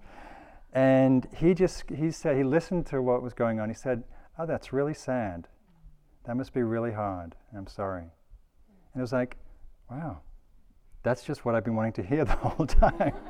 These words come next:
<laughs> You're the first person to say, "Oh yeah, it's hard. It's difficult, and I'm sorry." And it was a really beautiful, uh, expression of, the, again, the simplicity of this quality that wishes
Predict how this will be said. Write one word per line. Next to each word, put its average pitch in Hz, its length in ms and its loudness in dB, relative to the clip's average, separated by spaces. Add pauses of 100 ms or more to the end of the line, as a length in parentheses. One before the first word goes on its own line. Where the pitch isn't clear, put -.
(140)
<laughs> - 320 2
You're 156 260 0
the 160 60 -2
first - 420 2
person 135 400 -6
to 131 120 -4
say, 175 340 0 (380)
"Oh 143 120 2
yeah, 175 240 4
it's 110 240 -4
hard. 139 400 -4 (460)
It's - 160 -12
difficult, - 560 -6 (320)
and 107 120 -4
I'm 110 120 -2
sorry." 127 380 -8 (960)
And 127 120 -2
it 143 40 4
was 139 100 0
a 147 40 -2
really 196 200 2
beautiful, 143 680 0 (440)
uh, 123 40 -10
expression 123 720 -6
of, 104 120 -8
the, - 100 -10
again, 123 280 -4
the 107 60 -4
simplicity 139 800 -6
of 117 140 -12
this 110 140 -12
quality 95 440 -4
that - 160 -12
wishes 98 560 -12